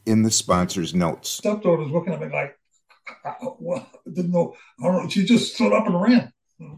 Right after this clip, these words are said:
Speaker 1: Right.
Speaker 2: So th-, this is crazy behavior.
Speaker 1: What's going on? Yeah.
Speaker 2: You know, and, and of course, this was how she was referring to a girlfriend of hers that I had dated way back in the eighties when we were separated. And, and that was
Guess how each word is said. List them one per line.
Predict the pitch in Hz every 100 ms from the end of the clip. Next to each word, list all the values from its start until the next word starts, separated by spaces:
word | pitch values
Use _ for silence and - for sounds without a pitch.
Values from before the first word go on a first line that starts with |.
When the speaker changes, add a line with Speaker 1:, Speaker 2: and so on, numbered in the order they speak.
| -
Speaker 1:
Right. | 110 120 95 -
Speaker 2:
So | - 143
th-, | - -
this | - 143
is | -
crazy | - 185 185 147
behavior. | 143 139 185
Speaker 1:
What's | 123 117
going | 127 117 113
on? | 131 120 80 95 -
Yeah. | 117 92 73 _
Speaker 2:
You | 175
know, | 127
and, | 143 135 135
and | 135 131
of | 123
course, | 165 135 - _ -
this | 160
was | 135 127
how | - 165 156 135 -
she | 143 123
was | 117
referring | 120 113 175 208 202 131
to | - 107 127 - _ _ _ _ _ _
a | 117 113
girlfriend | 160 175 175 147
of |
hers | 127 147 131
that | 131
I | 113
had | 120 110
dated | 135 131 117
way | 135 139
back | 135 127
in | 127
the | 113 131
eighties | 131 127 107
when | 113
we | 110
were | 110
separated. | 160 151 151 139 131 127 - _ _ _ _ _
And, | 127 123 127 123
and | 113 123 -
that | 170 143
was | 120 -